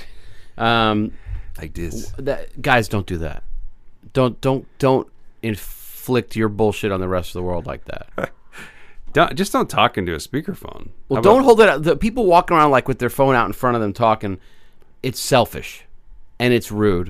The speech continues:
Speaker 2: Mm-hmm.
Speaker 1: and it's, it's not good sonically.
Speaker 2: And you can't remember who did it in the movie?
Speaker 1: It, I just wrote "talking into speakerphone."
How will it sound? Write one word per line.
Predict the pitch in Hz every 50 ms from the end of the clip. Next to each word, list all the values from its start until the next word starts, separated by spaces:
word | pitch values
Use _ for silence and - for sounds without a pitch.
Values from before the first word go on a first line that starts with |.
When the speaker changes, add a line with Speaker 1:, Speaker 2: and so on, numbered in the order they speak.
| 92 -
Speaker 2:
Mm-hmm. | 82 82 80 78 78 - - - - - - - -
Speaker 1:
and | - 113 110 107
it's, | 104 87 - - - - - - - - - - - - - - - -
it's | 131 - -
not | 127 156 196 220 143 104 95
good | - 139 143 131 117 101 - -
sonically. | - - - - 87 101 104 95 - - - - - - - - - -
Speaker 2:
And | - 101
you | 104
can't | 98 - 107 101
remember | 92 90 92 92 90
who | 90 90
did | 82 87 95 101
it | 123 131 - - - - - - -
in | -
the | 101 98
movie? | 101 107 120 127 151 160 151 - - - - - - - - - - - -
Speaker 1:
It, | - 131 -
I | - 139 139
just | 151 143 120
wrote | 143 127 107 -
"talking | 120 113 110 - - 104
into | 98 92 - -
speakerphone." | - - - 76 73 - - - - - 52 50 - 90